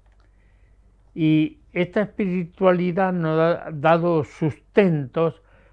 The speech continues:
para buscar la paz. Y quiero hablar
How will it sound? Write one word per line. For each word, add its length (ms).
para 200
buscar 480
la 220
paz. 520
Y 100
quiero 320
hablar 480